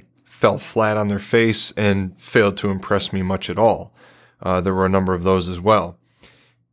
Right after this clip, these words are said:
Uh, in addition to that, I'd also like to say thank you to those of you who are listening.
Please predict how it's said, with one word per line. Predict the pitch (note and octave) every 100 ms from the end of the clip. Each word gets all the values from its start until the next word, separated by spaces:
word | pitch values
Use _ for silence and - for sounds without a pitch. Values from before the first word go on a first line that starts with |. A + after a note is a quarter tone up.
| _
Uh, | G#2+ G#2+ C#3
in | C#3
addition | C3+ G3 D#3
to | A#2+
that, | C3 C#3 A#2 - _ _ _ _ _ -
I'd | A2+
also | D3 -
like | B2+ -
to |
say | G#2 A2+
thank | G2+ - D3 -
you | F#2+ F2+ G2 _
to | -
those | G#2 G#2
of | G#2+
you | G2+ G#2
who | G#2+
are | G2+
listening. | A#2 C#3 G2+ F2 F2+